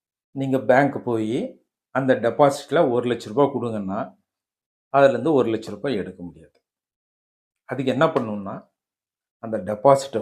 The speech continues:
க்ளோஸ் பண்ணி ஒரு லட்ச ரூபாய் எடுத்துட்டு, மீதி பணத்தை மறுபடியும் டெபாசிட் பண்ணணும்.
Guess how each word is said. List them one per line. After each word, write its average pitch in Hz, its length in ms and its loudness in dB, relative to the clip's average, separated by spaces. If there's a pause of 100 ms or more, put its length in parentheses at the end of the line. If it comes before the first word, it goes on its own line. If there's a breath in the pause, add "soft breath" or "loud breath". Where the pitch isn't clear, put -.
(120)
க்ளோஸ் 131 300 0
பண்ணி 98 280 -10 (840)
ஒரு 120 160 2
லட்ச 110 160 -2
ரூபாய் 120 240 0
எடுத்துட்டு, 107 400 -4 (580)
மீதி 202 320 2
பணத்தை 120 360 0 (400)
மறுபடியும் 139 680 0 (560)
டெபாசிட் 113 500 -4
பண்ணணும். - 300 -20